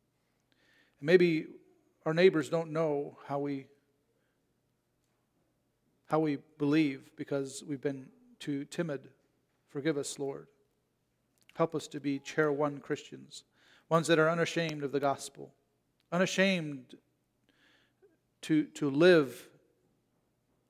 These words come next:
lives that are, that are called out, uh, that, that are separate from the world. We don't even look like the world because we don't, we are not of the world. And people recognize that we're Christians.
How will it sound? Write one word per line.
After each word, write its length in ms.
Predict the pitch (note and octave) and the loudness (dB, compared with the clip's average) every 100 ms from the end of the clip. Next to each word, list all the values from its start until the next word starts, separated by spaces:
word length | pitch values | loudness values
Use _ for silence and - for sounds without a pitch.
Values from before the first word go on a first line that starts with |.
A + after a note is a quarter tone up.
| _ _ _ _ _ _ | _ _ _ _ _ _
lives 400 | C#3+ D#3 D#3+ D3 | 0 2 2 0
that 140 | D3+ D3+ | -2 2
are, 320 | C#3+ C#3 - _ _ _ _ _ _ _ _ - | 2 0 -4 _ _ _ _ _ _ _ _ 0
that 120 | D3+ | 2
are 180 | C#3 - - _ - - | 2 -2 -16 _ -20 -14
called 320 | - E3+ D#3 | 4 4 6
out, 420 | D#3+ C3+ - - _ _ _ _ _ _ _ _ _ _ _ _ | 4 2 -2 -14 _ _ _ _ _ _ _ _ _ _ _ _
uh, 40 | - - - | -20 -20 -16
that, 320 | D3+ D#3+ D#3+ D#3+ | 0 0 0 -2
that 120 | D3+ | 0
are 80 | D3 | 0
separate 640 | - F3+ F3+ D3 C#3+ - | 2 2 2 2 0 -2
from 360 | - D3 C#3 G#3+ D3+ | -6 -6 -6 -14 -4
the 80 | |
world. 460 | C3 C#3 D3+ C#3 D3+ - _ _ _ | 0 2 2 0 -8 -14 _ _ _
We 80 | E3+ | 6
don't 140 | F#3+ F3+ | 6 6
even 180 | D#3+ | 0
look 300 | D3 D#3 - | 0 -2 0
like 200 | D3+ C#3 | -4 -4
the 80 | - | -6
world 280 | C#3+ C#3+ C3+ | -6 -6 -6
because 260 | C#3 D#3 D3+ | -6 -6 0
we 80 | |
don't, 200 | D3+ D3+ | 0 0
we 120 | D#3 C#3 | 0 -2
are 80 | |
not 200 | C3 C#3 | -2 -4
of 100 | D3+ | -4
the 80 | B2+ | -10
world. 320 | B2 B2+ C#3+ - _ _ _ _ _ _ _ _ _ _ _ _ _ _ _ _ _ _ _ _ _ _ _ | -12 -12 -14 -20 _ _ _ _ _ _ _ _ _ _ _ _ _ _ _ _ _ _ _ _ _ _ _
And 80 | _ | _
people 260 | D#3 D3 | -8 -6
recognize 560 | C3+ C3+ C#3 B2+ B2+ B2 | -4 -6 -6 -12 -14 -14
that 100 | D#3+ | -18
we're 100 | B2+ | -18
Christians. 680 | - B2 - - - - | -16 -16 -16 -20 -20 -20